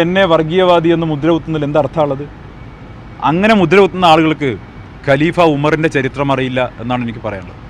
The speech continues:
ഖലീഫ ഉമറിൻ്റെ ചരിത്രം അറിയില്ലേ? പ്രവാചകനെതിരെ എന്തൊക്കെ ആക്ഷേപമായിട്ട് നടന്നയാളായിരുന്നു. പക്ഷേ ആ ഖലീഫ ഉമർ നിലപാട് തിരുത്തിയപ്പോൾ ചേർത്ത് പിടിച്ച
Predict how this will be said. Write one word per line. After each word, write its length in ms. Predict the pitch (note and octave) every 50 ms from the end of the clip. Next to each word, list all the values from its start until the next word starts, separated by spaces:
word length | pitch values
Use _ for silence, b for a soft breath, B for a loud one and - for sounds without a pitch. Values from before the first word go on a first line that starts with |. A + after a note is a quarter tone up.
| - - - - - - - - - - - - -
ഖലീഫ 300 | B2+ D3 F3 G3+ F#3 - G#3+ G#3 G3
ഉമറിൻ്റെ 300 | F3+ F#3 F#3+ F#3 F#3 F3 -
ചരിത്രം 280 | E3 C#3 C#3+ B2+ C3+ B2+ A2
അറിയില്ലേ? 320 | G#2+ G2+ F#2 F#2 F#2+ F#2 - - - - - - - - - - - - - - - -
പ്രവാചകനെതിരെ 720 | - C#3+ D3+ D#3+ F3+ E3+ F#3 F3+ F#3 F3 E3 D#3+ E3 E3 C#3+ - B2+
എന്തൊക്കെ 320 | C3+ D3+ D#3+ E3+ - - E3+ D3+ D3+
ആക്ഷേപമായിട്ട് 480 | D3+ - - E3 D3 D#3 D3+ C3+ D3 C#3
നടന്നയാളായിരുന്നു. 680 | C3+ C3 C3 C3 C3 B2 B2 B2 A#2+ A#2 A#2 A#2 B2+ C3 - - - - - - - - - - -
പക്ഷേ 240 | - - - F#3+ F#3 F3+ E3 - - - - - B2 D#3+
ആ 20 | G3 F3+ F3
ഖലീഫ 300 | F3 E3+ F3 F#3 - F#3+ F#3 F3 D#3+
ഉമർ 160 | E3 E3+ E3+ E3+ D3+
നിലപാട് 280 | C#3+ D3 D3+ E3 E3+ E3+
തിരുത്തിയപ്പോൾ 500 | D#3 D3 C#3 A#2 C#3+ C3+ A#2+ G#2+ A2 G2 E2+ - - - - - - - - - - - -
ചേർത്ത് 340 | D#3+ E3 F#3 F#3+ - - G#3+ F#3
പിടിച്ച 260 | F#3+ F3 D#3+ -